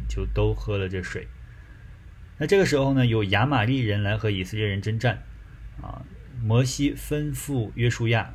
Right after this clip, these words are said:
啊，带着人去和亚玛利人征战。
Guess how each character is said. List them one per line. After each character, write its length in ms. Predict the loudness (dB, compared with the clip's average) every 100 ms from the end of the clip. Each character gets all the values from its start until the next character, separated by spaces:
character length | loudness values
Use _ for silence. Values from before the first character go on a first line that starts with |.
| -8
啊， 220 | -8 -6
带 240 | 0 2 2
着 180 | 2 0
人 380 | 0 0 0 -4
去 200 | -4 -2
和 160 | 0
亚 160 | 0 2
玛 100 | 0
利 140 | 0
人 160 | -2 -2
征 180 | -4 -4
战。 160 | -4